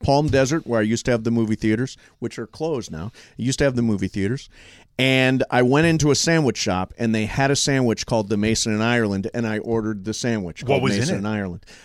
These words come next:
Speaker 1: I, I don't rec-, I, the details elude me, but I'm wondering why we don't have a sandwich named after us somewhere.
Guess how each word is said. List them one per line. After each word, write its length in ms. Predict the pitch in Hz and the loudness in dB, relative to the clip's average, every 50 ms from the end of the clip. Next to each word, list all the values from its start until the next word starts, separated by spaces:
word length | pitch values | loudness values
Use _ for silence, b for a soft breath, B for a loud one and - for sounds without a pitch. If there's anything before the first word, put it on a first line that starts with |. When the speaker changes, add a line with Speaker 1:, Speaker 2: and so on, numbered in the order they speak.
| B | B
Speaker 1:
I, 100 | - - - _ _ 143 - - | -14 -14 -14 _ _ -8 -6 -6
I 80 | 131 | -6
don't 280 | 123 101 143 151 156 165 | -6 -2 -2 -2 -2 0
rec-, 240 | 160 160 151 - - | -2 -4 -4 -4 -6
I, 160 | - 123 123 110 101 - _ _ | -6 -6 -6 -6 -10 -16 _ _
the 100 | - 131 | -4 -4
details 720 | 123 107 101 151 165 - - 196 185 180 180 180 156 - - - _ _ | -4 -2 -4 -4 -4 0 2 2 2 4 2 2 0 -2 -8 -10 _ _
elude 380 | 139 135 127 131 151 175 185 160 | -2 -2 0 2 2 2 2 2
me, 160 | 160 131 120 | 2 0 0
but 180 | 101 90 127 120 | 2 0 -2 0
I'm 280 | 120 - 147 151 147 | 0 0 0 0 0
wondering 600 | 147 156 180 202 214 208 208 196 175 165 147 127 | 2 2 2 4 4 4 4 2 2 0 -2 0
why 600 | 117 135 143 147 147 139 127 113 107 107 107 101 b b b b b b b b b | 0 2 2 4 4 4 2 2 2 0 -2 -4 b b b b b b b b b
we 200 | - 127 139 135 | -8 -6 -6 -6
don't 360 | 117 107 156 160 165 156 - | 0 2 2 2 2 0 -2
have 460 | - 120 127 113 110 107 107 98 104 110 _ _ | -2 0 0 2 2 2 2 0 -2 -8 _ _
a 60 | - 107 | -6 -6
sandwich 580 | - - - 139 139 135 131 123 113 - - | -4 -2 0 0 0 2 0 -2 -2 -2 -2
named 320 | 123 117 113 113 110 98 - _ | 0 0 2 2 0 -2 -4 _
after 400 | 117 120 120 117 - - 113 104 | -4 -4 -4 -6 -4 -4 -2 -2
us 100 | 95 95 - | -2 -4 -4
somewhere. 680 | - - - - 131 123 113 101 90 82 65 - _ | -6 -8 -4 -2 -2 0 0 -2 -4 -6 -10 -14 _